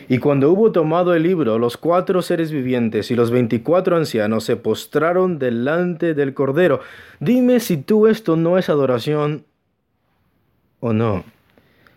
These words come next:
"Se postraron delante del Cordero, todos tenían arpas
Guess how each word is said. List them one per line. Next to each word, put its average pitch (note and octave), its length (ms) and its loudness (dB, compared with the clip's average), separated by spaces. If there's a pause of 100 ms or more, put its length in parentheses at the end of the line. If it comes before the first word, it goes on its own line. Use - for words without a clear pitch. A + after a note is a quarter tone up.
(160)
"Se - 160 -2
postraron F#3 680 2
delante E3 400 -2
del D#3 140 0
Cordero, A2 560 -2 (480)
todos F#3+ 480 2
tenían D#3 560 0
arpas - 680 -6